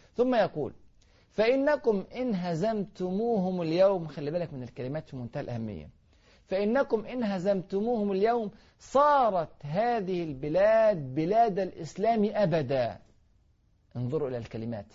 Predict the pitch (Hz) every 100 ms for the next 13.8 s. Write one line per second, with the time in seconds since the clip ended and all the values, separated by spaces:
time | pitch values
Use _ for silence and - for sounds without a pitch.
0 | _ _ _ _ - 131 135 143 131 208
1 | 202 180 151 147 147 160 147 135 127 127
2 | 156 170 170 _ _ _ _ - 185 185
3 | 185 170 151 - - 180 180 139 143 139
4 | 139 143 - _ 190 220 233 220 208 -
5 | _ - 120 143 147 180 190 147 143 -
6 | 131 - 156 170 165 165 - 156 135 120
7 | 117 160 151 151 - 208 185 151 135 123
8 | 123 135 165 151 - 120 - 185 143 156
9 | 165 165 - _ _ - 135 135 151 131
10 | 123 123 110 - 151 117 98 107 139 139
11 | - 123 127 127 151 117 - - - 127
12 | - 170 170 190 160 143 170 165 135 139
13 | 196 156 143 131 135 - 202